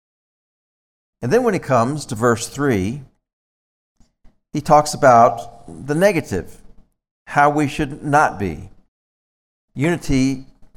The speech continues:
is being motivated by our experience with Christ, is what he said in verse one. Unity is being like-minded, he says in verse two. And now in verses three and four, unity is achieved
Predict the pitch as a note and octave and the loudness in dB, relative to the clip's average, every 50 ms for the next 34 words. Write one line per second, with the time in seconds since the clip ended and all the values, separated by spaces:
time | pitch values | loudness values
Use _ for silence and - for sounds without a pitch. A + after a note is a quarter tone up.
0 | - - - C3 A#2+ A#2 A2+ A2 G#2 - - - - - _ _ _ _ _ _ | -14 -8 -4 -2 0 0 0 -2 -4 -6 -8 -10 -12 -16 _ _ _ _ _ _
1 | _ _ _ _ _ _ _ _ _ - G#2+ A#2 C3+ B2+ B2 A#2+ B2+ C#3+ D3+ D3 | _ _ _ _ _ _ _ _ _ -8 -2 -2 0 0 2 4 4 4 4 2
2 | A2+ B2+ B2 A#2+ A#2+ A#2 G2+ A#2+ A2+ A2 G#2 G#2 G2+ - - - _ - D#3+ D3 | 2 2 2 2 2 2 2 4 4 6 4 2 0 -2 -8 -12 _ -4 -2 0
3 | C3+ A#2+ A2+ - - G2+ - - - F#3+ E3+ C3 A#2+ C#3 D#3+ - - - G2+ G#2+ | 0 0 -2 -4 -8 -12 -10 -2 2 4 4 6 4 2 -2 -4 -8 -8 -6 -6
4 | G#2 G#2 G2+ - B2+ A2 G#2+ G2 F#2+ G#2 G2+ - - B2+ C3 A#2+ G#2 F#2 F#2+ A#2+ | -6 -4 -4 -4 -4 -4 -4 -4 -4 -6 -6 -6 -6 -4 -2 0 0 -2 -2 -6
5 | C3+ - - _ _ _ _ _ - B2 D3 D#3 D#3 - D3 C3+ C3+ C3 B2 - | -8 -12 -18 _ _ _ _ _ -2 0 2 2 2 0 0 0 -2 0 -2 -2
6 | A#2+ G#2 - - B2 A2+ A2 G#2+ G2+ G2+ G#2 G2+ G2 G2+ G2+ A2+ C#3 E3+ D#3+ A#2+ | -6 -6 -6 -4 -4 -4 -2 0 0 0 0 0 -2 -2 0 0 0 0 -2 -2
7 | G#2 G#2+ A#2 C#3 C#3 _ _ _ _ _ _ _ _ _ _ _ _ - G#2+ - | -2 -4 -4 -4 -8 _ _ _ _ _ _ _ _ _ _ _ _ -12 -10 -4
8 | - B2 A2 F#2+ G2+ G2 F#2+ A2+ A2+ G#2+ - - - D#3 D3+ C#3 B2+ A#2+ B2 B2+ | -2 -2 0 0 -2 -2 -2 -2 -2 -2 -4 -8 -6 -4 -2 0 -2 -2 -4 -6
9 | - - _ _ _ _ _ _ _ - B2 C#3 F3+ G#3 G#3 F#3+ F3+ - - C#3 | -10 -16 _ _ _ _ _ _ _ -6 0 2 4 4 4 4 2 0 0 -2
10 | C3 A#2+ D3 D3 C#3+ - B2+ G#2+ - D3+ D3+ D3 C#3 D3 - E3 D#3 C#3+ C3 C3 | 0 2 0 0 0 -2 -8 -6 -4 -4 -2 -2 -2 -4 -2 0 4 4 4 4
11 | - - B2+ D#3 F#3+ F#3+ F3 - D3 C#3+ C#3 C3+ - - A#2+ G#2 G#2 G#2+ - - | 2 0 -2 -2 -2 -2 -4 -4 -2 -2 -2 -2 -2 -4 -4 -4 -4 -6 -8 -6
12 | - D#3+ D#3 C#3 C3 B2 A#2+ B2+ C3 B2+ | -6 -2 -2 0 0 0 -2 -4 -6 -8